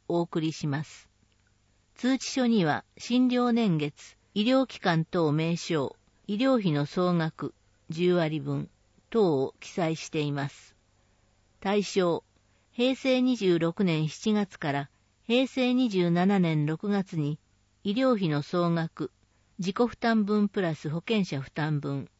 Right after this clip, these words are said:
が三万円を超える月がある方。平成二十六年七月から平成二十七年六月に柔道整復、鍼灸、あんまマッサージ、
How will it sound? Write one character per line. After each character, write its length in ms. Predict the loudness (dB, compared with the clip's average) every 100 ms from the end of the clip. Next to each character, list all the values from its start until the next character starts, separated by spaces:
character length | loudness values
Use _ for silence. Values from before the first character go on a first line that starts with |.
| _ -6
が 240 | -6 -6 _ _ _ _
三 320 | -4 0 2
万 240 | 4 4 2
円 320 | 2 2 0
を 80 | 0
超 140 | 0
え 60 | 0
る 120 | 0
月 280 | -4 -8 -4
が 180 | 0 0
あ 60 |
る 80 | -2
方。 340 | -6 -10 -10 -16 _ _ _ _ _ _ _ _ _ _
平 200 | 0 0
成 240 | 2 0
二 160 | 2 0
十 240 | 2 2
六 260 | 2 0 0
年 240 | 2 0
七 240 | -2 -4 -2
月 260 | -2 -4
か 140 | -6 -6
ら 180 | -6 -10 _ _ _
平 220 | -4 -2 0
成 260 | 2 2
二 160 | 2 0
十 220 | 0 2
七 280 | 2 2 2
年 240 | 0 0
六 240 | -2 -2 -2
月 280 | -2 -4
に 240 | -4 -4 -6 _ _ _ _ -6
柔 260 | 0 2
道 220 | 4 2
整 280 | 2 -2 -2
復、 400 | -4 -10 -8 -8 -8 _ _
鍼 420 | -6 -2 -2 -4 -6
灸、 360 | -2 0 0 -2 _ _ _
あ 140 | -2 2
ん 120 | 2
ま 140 | 2 2
マ 120 | 0
ッ 60 |
サ 300 | 0 -2 -2
ー 60 | -2
ジ、 200 | -4 -12